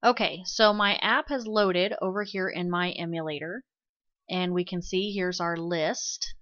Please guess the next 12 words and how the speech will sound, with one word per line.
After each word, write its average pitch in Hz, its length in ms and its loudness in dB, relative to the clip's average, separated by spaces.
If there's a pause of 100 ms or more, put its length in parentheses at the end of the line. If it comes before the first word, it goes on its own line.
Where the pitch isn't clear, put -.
(120)
I'm 165 120 -12
trying 190 220 -8
not 190 140 -6
to 180 80 -10
bounce 170 280 -4
the 170 60 -12
camera 156 340 -10
too 147 140 -14
much, 143 260 -12
guys, 143 220 -10
I'm - 140 -14
sorry. 98 360 -10